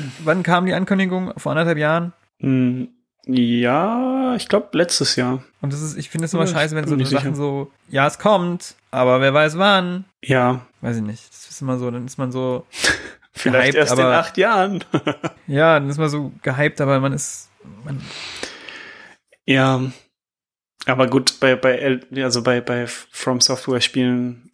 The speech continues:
Speaker 2: ist das ja automatisch gegeben, dass der Hype so riesig ist.
Speaker 1: Ja, inzwischen schon.
Speaker 2: Und ja, also ich gl-, ich glaube, die, äh, das Jahr hat die auch einfach ein bisschen zurückgeworfen.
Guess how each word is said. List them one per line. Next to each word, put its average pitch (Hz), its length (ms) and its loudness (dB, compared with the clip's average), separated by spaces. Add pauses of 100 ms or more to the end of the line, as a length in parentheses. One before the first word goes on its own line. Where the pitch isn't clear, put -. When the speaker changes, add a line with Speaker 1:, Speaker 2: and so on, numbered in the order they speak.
(140)
Speaker 2:
ist - 200 -4
das 123 140 2
ja 123 80 -2
automatisch 120 580 -2
gegeben, 120 600 -2
dass - 520 -6 (240)
der 110 160 2
Hype 120 180 0
so 127 120 2
riesig 120 380 2
ist. - 300 -2 (160)
Speaker 1:
Ja, 87 180 -8 (280)
inzwischen 123 320 -10
schon. 120 260 -12 (320)
Speaker 2:
Und 107 260 -2 (180)
ja, 107 300 -6 (120)
also 123 160 0
ich 131 120 -2
gl-, 143 120 0
ich - 160 -4
glaube, 131 280 4
die, 123 360 0
äh, 117 340 -6 (540)
das 123 180 0
Jahr 113 300 4
hat 120 100 -2
die 123 80 0
auch 107 140 -4
einfach 113 260 -6
ein 117 60 -4
bisschen 113 240 0
zurückgeworfen. 117 800 -2